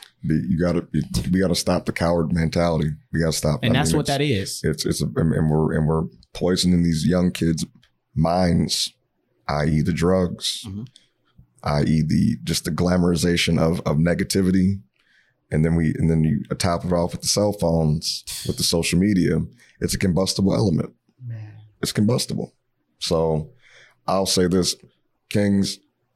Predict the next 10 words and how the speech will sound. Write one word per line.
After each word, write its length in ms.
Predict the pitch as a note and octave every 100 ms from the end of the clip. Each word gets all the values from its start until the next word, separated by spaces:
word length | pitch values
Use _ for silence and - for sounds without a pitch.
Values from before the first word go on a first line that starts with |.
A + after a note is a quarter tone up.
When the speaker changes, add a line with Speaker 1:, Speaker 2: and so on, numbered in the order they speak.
| - -
Speaker 1:
everyone, 460 | F#2+ G2 G2 F#2+ F#2+
please, 500 | - G#2+ A#2+ G2 F2
please, 540 | - F2+ B2 G#2 - -
Elijah 420 | F2 F#2 G2+ G2 F2+
and 120 | F2+
Christian 440 | - G2+ - G2
are 140 | - F2+
doing 280 | E2 F2
amazing 480 | F2 F2 F#2 F#2+ E2+
things. 540 | E2+ G2+ G#2+ A2 A#2+